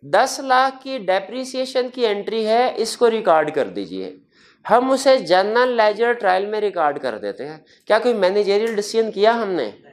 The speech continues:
नहीं किया। लेकिन अगर क्लाइंट ये कहे, "सर हमारे फिक्स एसेट की डेप्रिसिएशन आप कैलकुलेट कर दीजिए और फिर आप ही रिकॉर्ड कर दीजिए",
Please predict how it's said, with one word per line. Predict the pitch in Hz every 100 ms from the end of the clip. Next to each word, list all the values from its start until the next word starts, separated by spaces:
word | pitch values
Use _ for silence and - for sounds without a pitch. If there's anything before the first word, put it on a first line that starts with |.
| _ - _
नहीं | 139 170 190
किया। | 180 - -
लेकिन | - 208 277
अगर | 269 262 311
क्लाइंट | 262 247 254
ये | 240 233
कहे, | 214 180 147 - -
"सर | - 269 294
हमारे | 254 233 214 262
फिक्स | 269 269 262 -
एसेट | 262 262 285 277
की | 262
डेप्रिसिएशन | 196 208 - 269 269 262 262 277 269
आप | - 196 220 269 277 277
कैलकुलेट | 202 180 170 196 247 311
कर | 311 294
दीजिए | 269 311 311 320 370 - - -
और | 254
फिर | 262 320
आप | 285 214 240 269
ही | 339
रिकॉर्ड | 330 262 226 208
कर | 175
दीजिए", | 127 127 107 90